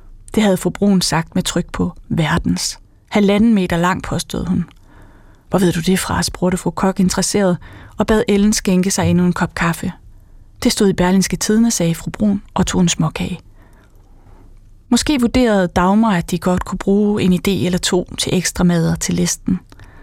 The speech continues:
"Aha, så det har I." Dagmar nikkede.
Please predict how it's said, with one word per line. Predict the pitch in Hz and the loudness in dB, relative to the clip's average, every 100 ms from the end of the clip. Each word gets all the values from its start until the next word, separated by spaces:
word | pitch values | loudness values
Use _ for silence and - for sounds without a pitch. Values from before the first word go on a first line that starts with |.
| - - - - - - | -20 -20 -20 -20 -20 -2
"Aha, | 160 165 196 214 - - | 2 4 4 0 -6 -14
så | - | -4
det | 160 202 | 0 2
har | 226 170 | 2 2
I." | 165 - - - - - - - - | -2 -8 -20 -20 -20 -20 -20 -6 0
Dagmar | 185 180 | 2 4
nikkede. | 175 180 - 185 | 2 0 -2 -4